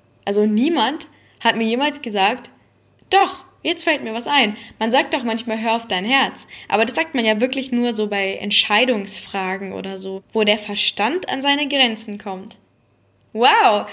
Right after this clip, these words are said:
jetzt habe ich eine kleine Erleuchtung während, <laughs> während des Podcasts reden gehabt. Ja, das ist doch so. Bisher ist es doch immer so, dass wir immer mit dem Gehirn denken. Den ganzen Tag machen wir nichts anderes,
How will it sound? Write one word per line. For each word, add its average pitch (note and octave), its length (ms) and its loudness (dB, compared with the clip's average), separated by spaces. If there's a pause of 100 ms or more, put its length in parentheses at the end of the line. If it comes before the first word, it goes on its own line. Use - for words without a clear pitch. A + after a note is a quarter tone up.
(120)
jetzt A#3 140 -4
habe C#4 140 6
ich D#4+ 60 0
eine B3+ 180 0
kleine B3+ 300 4
Erleuchtung B3 580 0
während, C4+ 420 -2
<laughs> - 100 -8
während C4 360 -2
des C4+ 140 -6
Podcasts A3+ 680 -4
reden A3 280 -4
gehabt. G#3 340 -8 (500)
Ja, D#4 200 4
das C4+ 120 0
ist - 160 -2
doch B3 100 0
so. G#3+ 260 -2 (640)
Bisher B3+ 460 2
ist C#4 120 -2
es C4 100 -6
doch C4 160 -2
immer C#4+ 280 0
so, C4+ 120 0
dass B3+ 220 -2
wir G#3+ 180 -4 (140)
immer F#4 260 4
mit D4 200 -2
dem C4 160 0
Gehirn D4 340 0
denken. G3+ 400 -2
Den A3 120 -2
ganzen D#4 340 0
Tag D4+ 260 -4
machen B3 180 -2
wir B3+ 80 4
nichts - 260 -2
anderes, B3 460 0